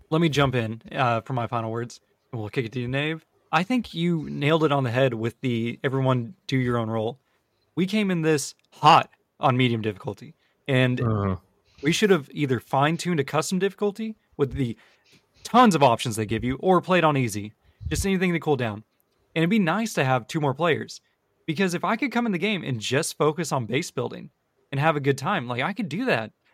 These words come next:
Speaker 1: Like, Nave can be our adventurer that goes out and gathers more rare resources,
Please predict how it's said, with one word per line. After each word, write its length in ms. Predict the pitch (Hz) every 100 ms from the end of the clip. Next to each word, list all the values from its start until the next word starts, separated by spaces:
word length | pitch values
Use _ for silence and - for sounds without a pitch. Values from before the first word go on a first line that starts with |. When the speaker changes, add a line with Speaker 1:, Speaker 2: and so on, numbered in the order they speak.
| 165
Speaker 1:
Like, 120 | 143
Nave 260 | 156 208
can 140 | 190 143
be 220 | 165 170
our 200 | 147 156
adventurer 460 | 139 143 185 160 127
that 100 | 110
goes 280 | 135 143 139
out 280 | 147 147 - _ _ -
and 160 | 127
gathers 420 | 117 139 147 135 139 _ _ _
more 260 | 127 139 135 120
rare 440 | 107 131 143 135
resources, 720 | 113 135 165 - 107 - 113